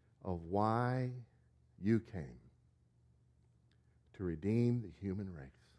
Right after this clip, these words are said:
from the fear of death that brings such a bondage to us all. Lord, we pray in the name of Jesus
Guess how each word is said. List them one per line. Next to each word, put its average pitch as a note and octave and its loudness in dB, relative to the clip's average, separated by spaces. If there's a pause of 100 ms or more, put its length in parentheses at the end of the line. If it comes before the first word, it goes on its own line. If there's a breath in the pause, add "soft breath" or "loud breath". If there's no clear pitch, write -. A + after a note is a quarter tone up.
(800)
from G2 4
the D#2+ 0
fear A2 2
of G#2+ -2
death F2 0
that D#2+ -12
brings F#2 -2
such - -4
a G2+ -8
bondage D2+ -10
to A1+ -16
us A#1+ -18 (100)
all. - -18 (920)
Lord, G2 6
we G2 6
pray A#2+ 8
in G#2+ 8
the G#2+ 4
name G#2+ 6
of G#2+ 4
Jesus G2+ 0